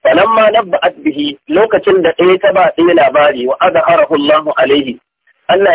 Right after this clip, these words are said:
ya bayyana da, ya bayyana wa annabi halin da ake ciki. "Arrafa ba'dahu wa a'rada an ba'din falamma nabba'aha bihi."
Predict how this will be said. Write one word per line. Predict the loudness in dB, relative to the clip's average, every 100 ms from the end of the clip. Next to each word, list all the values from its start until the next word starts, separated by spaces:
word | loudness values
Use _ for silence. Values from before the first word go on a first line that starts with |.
| 2
ya | 0
bayyana | 0 0 0 0 0 -2
da, | -4 -4 -8 -20 -4
ya | -2 0
bayyana | 2 2 2 2
wa | 2 0
annabi | 0 0 0 0
halin | 0 0 2 2
da | 0
ake | -2 -4 -8
ciki. | -8 -14 -16 _ _ _ _ -6
"Arrafa | -2 0 0 0 0
ba'dahu | 0 0 0 0 2
wa | 2 0
a'rada | -2 0 0 0 0
an | -2 -2
ba'din | 0 0 -2 -2
falamma | 0 2 2 0 0 0
nabba'aha | 0 -2 -4 -4 -2 0 0 0 -2
bihi." | -12 -14